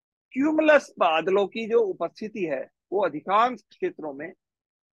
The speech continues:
है और ये सारे माहौल को दमघोटू कर देती है। और साथ साथ उन्होंने कुछ चेतावनियां भी जारी की ना, और सावधान। अब ये क्यूमुलस बादल क्या होते हैं?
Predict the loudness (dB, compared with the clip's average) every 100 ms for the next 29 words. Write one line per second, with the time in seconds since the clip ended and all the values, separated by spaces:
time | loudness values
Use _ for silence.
0 | _ -2 0 0 -4 _ _ _ _ 4
1 | 6 6 6 6 2 -2 -4 -4 -4 -6
2 | -6 -2 0 2 0 -4 -8 -2 -2 -2
3 | -6 -6 -10 _ _ _ _ _ _ -6
4 | -6 0 2 2 0 -4 -4 -14 _ -20
5 | _ _ _ _ _ _ _ _ _ _
6 | _ _ _ _ _ _ _ _ _ _
7 | _ _ _ 2 2 0 _ -4 -2 0
8 | 0 -2 -2 -2 -4 -6 -6 -2 0 0
9 | -2 -2 -4 0 0 0 -2 -8 -8 -6
10 | -4 -4 -6 -18 _ _ _ _ _ _
11 | 2 4 2 2 2 6 4 4 4 4
12 | 4 4 2 2 -2 -4